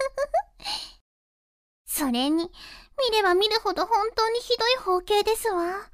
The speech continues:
男の人のおチンポって、普通たくましいと形容すべきものでしょうに、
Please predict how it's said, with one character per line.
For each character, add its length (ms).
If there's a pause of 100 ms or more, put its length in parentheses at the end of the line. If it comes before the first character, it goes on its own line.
(800)
男 360
の 140
人 200
の 140
お 40
チ 200
ン 60
ポ 140
っ 40
て、 220 (320)
普 240
通 240
た 160
く 180
ま 180
し 100 (120)
い 40
と 100
形 280
容 120
す 160
べ 120
き 120
も 140
の 140
で 100
し 140
ょ 40
う 60
に、 180